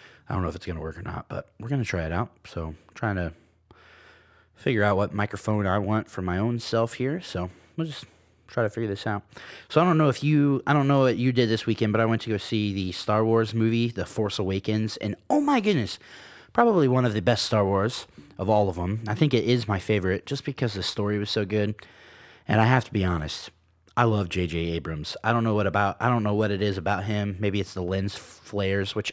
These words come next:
I don't think I saw a lens flare in Star Wars, which is kinda depressing 'cause he always has lens flares, lens flares in every one of his,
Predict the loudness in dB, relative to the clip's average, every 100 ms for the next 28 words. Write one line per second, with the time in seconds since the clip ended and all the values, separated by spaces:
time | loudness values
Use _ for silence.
0 | -6 -4 0 -2 -2 -6 -4 -2 -4 -4
1 | 0 0 2 0 -2 -6 -6 -6 -6 -12
2 | _ -20 -20 -20 _ _ _ _ -2 2
3 | 2 0 -2 -2 -2 -2 -4 -6 -12 -10
4 | -8 -4 -4 -2 -2 0 -2 -2 -2 -4
5 | -4 -4 -2 0 2 4 2 0 -4 -4
6 | -8 -8 -8 -6 -4 -4 -6 -10 _ -2
7 | 0 -2 -2 -2 -4 -12 -20 -20 -20 -20
8 | -12 -2 0 2 0 -2 0 2 4 4
9 | 4 2 0 -2 -4 -4 -8